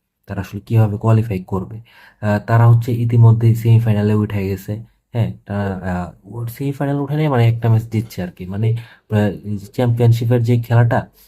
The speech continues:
তো এইখানে হচ্ছে টপ যে দুইটা দল, তারা হচ্ছে সরাসরি প্রিমিয়ার লিগে উঠে যায়। হ্যাঁ, আর পরবর্তী চারটা দল, তাদের ভিতর হচ্ছে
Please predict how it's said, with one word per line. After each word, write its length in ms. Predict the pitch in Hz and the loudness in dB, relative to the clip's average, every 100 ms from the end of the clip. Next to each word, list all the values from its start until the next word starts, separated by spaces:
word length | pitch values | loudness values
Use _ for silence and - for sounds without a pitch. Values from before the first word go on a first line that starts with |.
| _ - | _ -10
তো 80 | |
এইখানে 380 | 117 120 117 131 | 0 2 2 -2
হচ্ছে 220 | 127 123 | -4 -6
টপ 360 | 123 127 123 120 | 0 2 2 2
যে 80 | 127 | 0
দুইটা 300 | 120 117 113 | 4 4 4
দল, 320 | 113 113 120 147 - _ | 4 4 2 0 -10 _
তারা 200 | - 107 | -6 0
হচ্ছে 180 | 113 117 | 2 0
সরাসরি 600 | 113 123 120 117 117 123 | -2 2 2 4 4 2
প্রিমিয়ার 300 | 120 120 117 | 2 4 6
লিগে 180 | 104 101 | 4 4
উঠে 280 | 107 101 95 | 2 2 -4
যায়। 200 | 85 78 _ _ _ | -6 -14 _ _ _
হ্যাঁ, 200 | - 220 | -6 -4
আর 200 | - 208 | -4 -4
পরবর্তী 580 | - 151 127 123 120 120 | -4 -2 -2 0 -2 -2
চারটা 320 | 120 117 - | -2 -2 0
দল, 240 | 117 127 127 | 0 0 0
তাদের 280 | 113 110 107 | 0 0 2
ভিতর 260 | 110 113 | 2 4
হচ্ছে 360 | 113 113 - | 2 0 -2